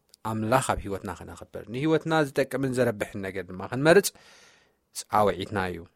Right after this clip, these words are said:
ናይዚ ኣገልግሎትና ዋና ምኽንያት እውን ምርጫና ኣብ ህይወት ከነስተኻኸል እዩ። ምናልባት ሓደ ሓደ ግዜ ሕማቕ ነገር ስለ ዘይገበሩ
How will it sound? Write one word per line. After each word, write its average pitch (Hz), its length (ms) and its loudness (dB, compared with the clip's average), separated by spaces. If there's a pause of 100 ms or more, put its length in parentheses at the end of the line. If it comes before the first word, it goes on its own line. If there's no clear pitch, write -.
(200)
ናይዚ 104 340 -2 (760)
ኣገልግሎትና 104 600 -4
ዋና 101 300 0
ምኽንያት 98 360 -2
እውን 139 140 0 (300)
ምርጫና 135 420 2 (240)
ኣብ 101 160 -8
ህይወት 98 320 -6
ከነስተኻኸል 92 720 -6
እዩ። - 80 -18 (1500)
ምናልባት 226 400 12
ሓደ 185 160 8
ሓደ 170 240 8
ግዜ 147 180 2 (720)
ሕማቕ 180 320 8
ነገር 143 240 4
ስለ 120 220 -4
ዘይገበሩ 110 460 -4